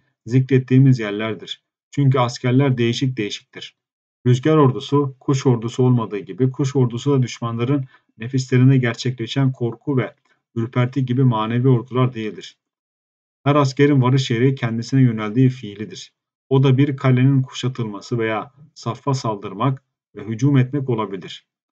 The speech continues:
Her asker, her askerin gerçekte kendisini aşamadığı bir özelliği vardır. Allahu Teala kuşlar hakkında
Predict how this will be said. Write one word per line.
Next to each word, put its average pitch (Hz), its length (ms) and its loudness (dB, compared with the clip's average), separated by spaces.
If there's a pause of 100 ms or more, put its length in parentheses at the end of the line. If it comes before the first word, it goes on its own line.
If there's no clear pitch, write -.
(200)
Her 135 120 2
asker, 143 360 -2
her 143 300 -4
askerin 117 520 -2 (380)
gerçekte 131 500 -4
kendisini 127 480 0
aşamadığı 131 540 2
bir 127 60 4
özelliği 104 480 -4
vardır. - 460 -10 (400)
Allahu 131 320 2
Teala 139 340 0
kuşlar 131 340 -4
hakkında 131 600 -2